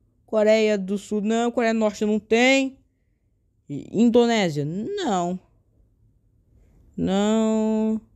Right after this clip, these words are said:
Não, não, não. Islândia, Islândia. Islândia é um ótimo país. E aí vai.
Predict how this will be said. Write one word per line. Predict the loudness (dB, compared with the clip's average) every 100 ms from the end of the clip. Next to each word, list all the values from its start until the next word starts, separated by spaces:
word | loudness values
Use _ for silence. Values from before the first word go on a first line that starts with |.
| _ _ _ _ _ _ _ -12 -6
Não, | -4 0 0 0 0 0
não, | -2 -2 -2 -2
não. | -2 -4 -2 -2 -2 -2 -4 -12 _ _ _ _ _ _ _ _ _ _ _ _ _ -20 _ _ _ _ _ 2
Islândia, | 2 4 4 4 2 -4 -8
Islândia. | -8 -6 -2 -2 -2 -8 -16 -20 _ -16 -16 -20 _ _ _ _ _ -20 -20 -20 -10
Islândia | 2 4 4 2
é | 0
um | 0
ótimo | 0 -2 -10
país. | -4 0 0 0 -2 -4 -10 -16 -20 _ _
E | -2 2
aí | 2 2
vai. | 0 -2 -4